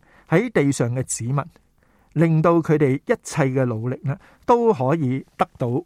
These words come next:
美好嘅成果。喺傳統上，呢一篇嘅詩篇呢，經常會喺基督徒嘅喪禮上面嚟到去誦讀。嗱，咁樣當然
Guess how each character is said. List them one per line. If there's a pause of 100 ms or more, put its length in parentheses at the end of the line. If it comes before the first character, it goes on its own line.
美
好
嘅
成 (160)
果。 (1500)
喺
傳
統
上， (540)
呢
一
篇
嘅
詩
篇
呢， (360)
經
常
會
喺 (100)
基
督
徒
嘅
喪
禮
上
面 (260)
嚟
到
去
誦
讀。 (960)
嗱，
咁
樣
當
然